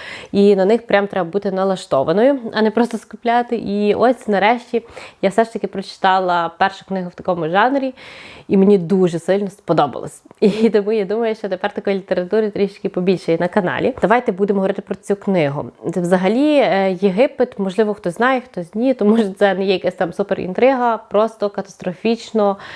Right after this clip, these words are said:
е, має жахливі умови життя простих людей. Це пов'язане і з релігією, і взагалі з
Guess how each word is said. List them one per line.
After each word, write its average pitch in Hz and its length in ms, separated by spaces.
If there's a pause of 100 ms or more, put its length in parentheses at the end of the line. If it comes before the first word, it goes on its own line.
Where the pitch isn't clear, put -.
(280)
е, 190 180
має 202 340
жахливі 196 580
умови 185 440
життя 175 300
простих 180 520
людей. 190 420 (500)
Це 233 140
пов'язане 202 540
і 208 120
з 180 80
релігією, 226 720
і 190 120
взагалі 196 760
з 175 420